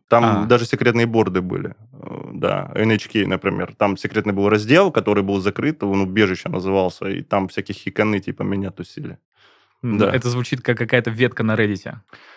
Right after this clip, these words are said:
Speaker 1: Ну, типа того. И это было ещё, ну, какой, да, десять-пятнадцать ещё лет назад. Давно.
Speaker 2: Ну, самый рассвет, Тамблер, ку-, культура там и всё в этом
Speaker 1: Да,
Speaker 2: духе.
Speaker 1: да, да, ещё тогда Рамблер.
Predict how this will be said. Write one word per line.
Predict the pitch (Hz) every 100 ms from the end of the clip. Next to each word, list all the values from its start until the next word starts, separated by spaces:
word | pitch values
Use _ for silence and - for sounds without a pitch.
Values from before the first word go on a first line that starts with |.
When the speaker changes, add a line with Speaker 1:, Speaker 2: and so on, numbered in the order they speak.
| - -
Speaker 1:
Ну, | 403 349
типа | 294 185
того. | 147 120 104 101 95
И | 123 165
это | 131 151 170
было | 175 214
ещё, | - 135 107 92
ну, | 107 135
какой, | 170 123
да, | 90 - 117
десять-пятнадцать | - 143 98 117 143 - 123 113 -
ещё | - 104
лет | 95
назад. | 98 101 90 - _ _ _ _ _ _
Давно. | 92 110 117 113 80 _ _ -
Speaker 2:
Ну, | 104
самый | - 107
рассвет, | 113 - 104 101
Тамблер, | 117 127 120
ку-, | 117 -
культура | - 110 104 101 101
там | 95 92
и | 92
всё | -
в | 95
этом | 87 90
Speaker 1:
Да, | 113 160 139
Speaker 2:
духе. |
Speaker 1:
да, | 110 117
да, | 104 107 95
ещё | -
тогда | 104 107 107
Рамблер. | 120 110 98 95